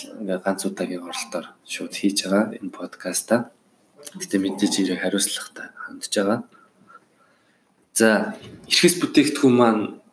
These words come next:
ерөнхийдөө миний подкаст нэг дээр ярьж исэн шиг богино хугацааны growth өсөлт хийх, маркетингийн үйл ажиллагааг хэрэгжүүлэхэд тус болох,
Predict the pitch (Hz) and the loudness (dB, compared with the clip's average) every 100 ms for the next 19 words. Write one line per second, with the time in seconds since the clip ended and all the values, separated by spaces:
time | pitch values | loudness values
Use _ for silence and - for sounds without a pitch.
0 | 104 107 107 117 120 113 120 123 - - | 2 4 4 4 6 6 6 4 -4 -4
1 | 110 110 107 101 - - 127 - 110 - | 2 4 4 0 -6 0 0 4 2 4
2 | 107 101 110 101 98 - 104 104 95 110 | 4 6 6 8 6 4 2 2 0 0
3 | 107 - - - - - 113 117 104 - | -2 -10 -20 -20 -18 0 4 4 2 0
4 | 104 101 104 107 107 - - - _ _ | 0 2 4 4 4 -2 -10 -12 _ _
5 | _ _ - - 113 - 107 104 101 101 | _ _ 0 2 4 2 4 4 2 2
6 | 101 101 - 101 98 98 101 98 - 92 | 2 2 -2 -2 2 2 2 2 0 -4
7 | - - - - 98 - - - - - | -8 -8 -8 -2 -2 -2 -6 -10 -20 -20
8 | - _ _ - - - - - - - | -20 _ _ -14 -12 -12 -14 -4 -2 2
9 | 107 101 147 - - - | 4 4 2 0 -4 -10